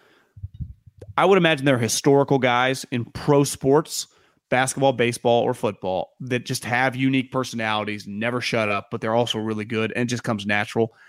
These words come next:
I think most guys, it's hard to maintain that. And I, I wonder if Nkemdiche,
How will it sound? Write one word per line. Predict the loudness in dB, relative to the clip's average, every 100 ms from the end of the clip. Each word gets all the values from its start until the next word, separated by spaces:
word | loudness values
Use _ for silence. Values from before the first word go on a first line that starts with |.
| -20 -10 -2
I | 0
think | 2 2
most | 2 4 4 4 2
guys, | 0 0 2 0 -2 -4
it's | -4 -2
hard | -4 0 2 4 2
to | 2
maintain | 2 0 0 0
that. | 0 -2 _ _ _ _ _ _ _ _ -2
And | 0 0 0 0 0
I, | -2 -2
I | 0 2
wonder | 4 4 2
if | 2
Nkemdiche, | 0 4 4 2 0 2 0 -2